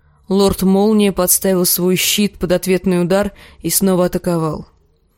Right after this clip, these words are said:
Разбойничье братство вопило, подбадривая своего вожака.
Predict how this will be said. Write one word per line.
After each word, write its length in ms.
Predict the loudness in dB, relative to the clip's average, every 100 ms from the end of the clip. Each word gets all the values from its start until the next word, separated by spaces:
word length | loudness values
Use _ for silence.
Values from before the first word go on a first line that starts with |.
| _ _ _ _
Разбойничье 760 | 0 2 2 2 2 2 2 0
братство 420 | 0 -2 0 0
вопило, 580 | 2 0 0 0 0 -2 -8 -18 -4
подбадривая 720 | -2 0 0 0 0 0 0
своего 420 | 0 0 0 0
вожака. 580 | 0 -2 -4 -4 -8